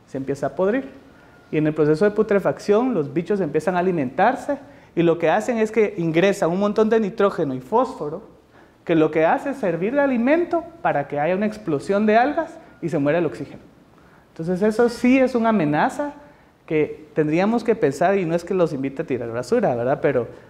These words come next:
si reemplazamos todo el plástico que está ahora en el fondo de los lagos por papel y cartón, se convertiría en esto. O sea, no es una solución tan sostenible pensar que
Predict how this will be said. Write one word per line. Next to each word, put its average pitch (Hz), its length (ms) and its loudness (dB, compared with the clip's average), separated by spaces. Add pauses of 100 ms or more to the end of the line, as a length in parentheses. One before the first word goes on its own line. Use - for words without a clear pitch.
si 170 140 -2
reemplazamos 165 640 -2
todo 233 160 0
el 226 80 -4
plástico 220 440 -4
que 170 80 -6
está 160 180 -4
ahora 185 440 0
en 127 100 -10
el 120 100 -10
fondo 180 240 -4
de 190 60 0
los 180 140 -4
lagos 156 380 -2 (680)
por 131 220 -2
papel 175 480 -2
y 156 60 -6
cartón, 262 560 -2 (720)
se 156 140 -4
convertiría 139 480 -4
en 139 100 -6
esto. - 260 -10 (840)
O - 20 -20
sea, 156 80 -4
no 170 260 2
es 202 140 -2
una 196 160 -2
solución 165 540 -4
tan 165 400 -4
sostenible 156 800 -2
pensar 160 500 -2
que 180 220 -6